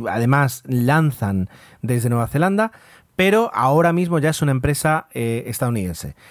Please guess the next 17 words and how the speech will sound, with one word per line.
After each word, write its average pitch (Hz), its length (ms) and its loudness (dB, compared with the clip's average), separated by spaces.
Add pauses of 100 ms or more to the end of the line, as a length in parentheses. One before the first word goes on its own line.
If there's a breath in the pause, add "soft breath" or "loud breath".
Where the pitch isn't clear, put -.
(140 loud breath)
De 127 160 0
hecho, 175 420 0
Rocket 160 420 -2
Lab 190 260 -2
es 131 320 -6
la 127 140 -2
empresa 175 520 -4 (300 loud breath)
y 139 160 0
es 131 200 0
dueña 170 460 4
de 151 80 4
una 139 140 6
subsidiaria 147 720 2
que 143 140 0
es - 180 -4 (340 loud breath)
Rocket 135 400 0
Lab 147 360 0